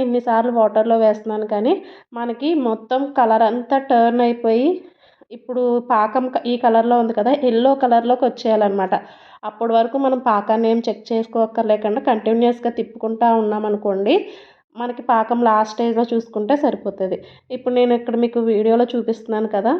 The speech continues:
మనకి గట్టి పాకం రావాలి. మనకి ప్లేట్ మీద కొడితే టిక్ టిక్ మన సౌండ్ రావాలన్నమాట. అప్పుడు వరకు అయితే కనుక అలా వస్తేనే మనకు పాకం వచ్చినట్టు. అది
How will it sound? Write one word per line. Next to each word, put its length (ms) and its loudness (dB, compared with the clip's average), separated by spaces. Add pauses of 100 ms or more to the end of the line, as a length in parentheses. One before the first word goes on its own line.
(400)
మనకి 300 -6 (360)
గట్టి 320 -8 (100)
పాకం 300 0 (100)
రావాలి. 360 2
మనకి 220 -2 (240)
ప్లేట్ 440 -6
మీద 120 -2 (120)
కొడితే 340 -2
టిక్ 220 -10
టిక్ 240 -20
మన 180 -6
సౌండ్ 360 -2
రావాలన్నమాట. 580 -2 (520)
అప్పుడు 320 -6
వరకు 300 0
అయితే 280 -2
కనుక 220 -4 (300)
అలా 160 4 (160)
వస్తేనే 460 -2
మనకు 200 -2 (120)
పాకం 280 0 (100)
వచ్చినట్టు. 480 -10 (440)
అది 140 -8